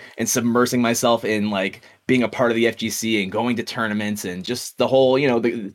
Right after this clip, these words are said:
like, the whole experience. That's really what I wanted out of it, you know, meeting people that love fighting games as much as I did, and, um, just, just, you know, making new friends and stuff like that. Uh, the competitive stuff kinda just was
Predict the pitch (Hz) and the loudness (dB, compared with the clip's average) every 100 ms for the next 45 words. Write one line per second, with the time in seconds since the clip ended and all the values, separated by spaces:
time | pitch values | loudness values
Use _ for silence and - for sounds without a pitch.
0 | - 101 - - - _ - 139 160 - | -4 -4 -4 -18 -20 _ -2 4 4 4
1 | - - - 131 127 101 90 - 131 131 | 0 0 4 4 4 2 -2 -2 -2 2
2 | 139 139 113 107 101 92 98 92 82 92 | 4 6 6 4 0 -2 -4 -4 -4 -4
3 | 90 90 92 101 95 92 101 117 127 139 | -4 -6 -6 -6 -4 -6 -6 0 4 4
4 | 131 131 113 117 104 110 - 110 107 104 | 4 0 2 0 2 0 2 2 2 2
5 | 101 98 104 98 98 101 95 98 98 - | 0 -2 -4 -2 0 0 -2 -2 -4 -8
6 | - _ 98 92 92 90 85 95 92 104 | -20 _ 0 2 0 -2 -2 -2 0 2
7 | 151 - 156 - - 131 139 143 127 120 | 2 0 0 -2 -2 -2 0 2 2 4
8 | 123 131 135 127 123 123 123 98 101 - | 4 4 6 4 4 2 2 0 -2 -4
9 | 87 - 80 - - - - - 117 117 | -4 -4 -6 -6 -14 -20 -8 0 2 4
10 | - 131 175 202 160 - 151 - - 151 | 2 2 6 6 6 4 0 0 0 2
11 | 139 123 131 - 123 107 - | 4 2 0 0 0 0 -6